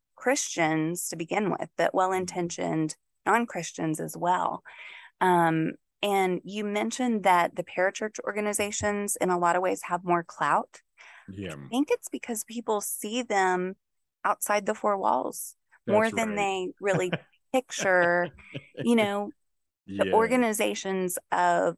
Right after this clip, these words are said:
Speaker 1: that, that the outside world sees as churches.
Speaker 2: That's right.
Speaker 1: Um, those are generally kind of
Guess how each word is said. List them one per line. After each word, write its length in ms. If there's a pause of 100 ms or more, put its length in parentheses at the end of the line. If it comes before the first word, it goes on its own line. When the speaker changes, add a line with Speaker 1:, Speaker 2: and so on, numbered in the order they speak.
(120)
Speaker 1:
that, 260 (360)
that 180
the 160
outside 360
world 220
sees 380 (100)
as 480
churches. 880 (260)
Speaker 2:
That's 280
right. 260
Speaker 1:
Um, 220 (260)
those 300 (100)
are 380
generally 580
kind 260
of 140